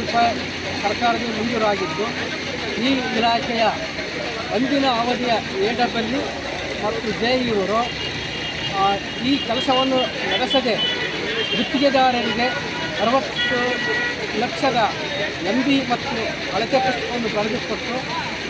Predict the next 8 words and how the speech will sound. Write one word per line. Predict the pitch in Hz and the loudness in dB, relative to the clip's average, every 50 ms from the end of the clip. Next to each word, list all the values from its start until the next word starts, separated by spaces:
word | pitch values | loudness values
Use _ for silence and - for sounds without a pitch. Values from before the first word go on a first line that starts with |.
| - - - | -6 -4 -2
ಹಣ | 214 240 269 254 208 175 185 | 0 2 4 2 2 2 0
ಅರವತ್ತು | 214 240 269 277 - - 254 | 2 2 2 0 0 -2 -4
ಲಕ್ಷ | - - 269 254 214 185 | -2 0 0 0 0 0
ದುರ್ಬಳಕೆ | 220 247 240 269 269 - - 247 240 | 0 0 2 2 0 0 0 0 0
ಮಾಡಿರುತ್ತಾರೆ. | 233 226 220 214 190 - 220 190 180 214 220 226 220 202 - - - - - - - - - - - - - - - 226 269 | 0 0 0 -2 -2 0 0 0 0 0 -2 -4 -4 -6 -6 -6 -6 -6 -6 -6 -6 -6 -6 -6 -6 -6 -6 -4 -2 2 4
ಈ | 311 320 302 - - - | 4 4 4 2 0 0
ಹಣದ | - 233 240 254 247 254 233 202 180 - - - - - - - - - - - - - - 170 - - - - - - - - - - - 175 | 0 0 2 2 4 4 4 4 2 0 -4 -6 -6 -6 -6 -6 -4 -4 -4 -4 -4 -4 -4 -4 -6 -6 -6 -4 -4 -4 -4 -4 -4 -4 -4 -2
ದುರ್ಬಳಕೆ | 214 269 226 - 277 277 277 - - 269 | -2 0 2 2 2 2 2 2 0 0